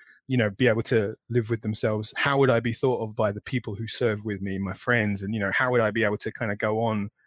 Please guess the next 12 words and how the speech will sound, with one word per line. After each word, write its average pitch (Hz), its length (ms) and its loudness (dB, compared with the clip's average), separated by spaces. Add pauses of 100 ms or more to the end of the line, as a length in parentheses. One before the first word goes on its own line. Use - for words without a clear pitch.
(300)
knowing 127 420 4
that 113 120 2
I 101 80 -2
did, 110 380 0 (240)
you 123 100 -4
know, 104 320 -4 (260)
follow 139 280 2
the 113 120 0
letter 123 260 2
of 113 100 -4
the 117 80 -6
law, 127 400 4